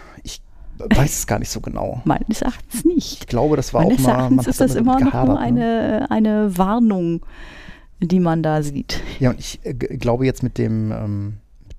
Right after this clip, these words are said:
Speaker 1: Printer Nightmare war ja auch so eine Geschichte. Die Änderungen,
Speaker 2: Oh.
Speaker 1: die sie da gebracht haben, hatten
Speaker 2: Mhm.
Speaker 1: sie ja auch angekündigt. Also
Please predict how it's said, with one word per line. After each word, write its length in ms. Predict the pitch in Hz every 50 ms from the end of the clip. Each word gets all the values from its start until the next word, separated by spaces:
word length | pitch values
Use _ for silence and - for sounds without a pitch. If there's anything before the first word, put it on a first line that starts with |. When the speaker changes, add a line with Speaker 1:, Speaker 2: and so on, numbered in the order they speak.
| - - - - -
Speaker 1:
Printer 320 | - - 131 135 - 151 131
Nightmare 340 | 120 127 127 - - 123
war 80 | 117 120
ja 120 | 120 113
auch 120 | - - -
so 140 | - - 113
eine 100 | 110 107
Geschichte. 340 | 107 - - - - - - 110 120
Die 80 | -
Änderungen, 460 | - 143 135 147 147 131 120 127 127 123
Speaker 2:
Oh. 20 |
Speaker 1:
die 80 | 120 117
sie 120 | 110 110
da 460 | - 58 58 65 67 67 139 69 69
gebracht 500 | 123 123 117 110 - 113 - - - -
haben, 360 | 123 113 120 127 131 123 123
hatten 140 | - 190 185
Speaker 2:
Mhm. 40 | 180
Speaker 1:
sie 80 | 196 233
ja 80 | -
auch 200 | - - - -
angekündigt. 580 | - - 139 127 123 - - - 139 - - -
Also 100 | 135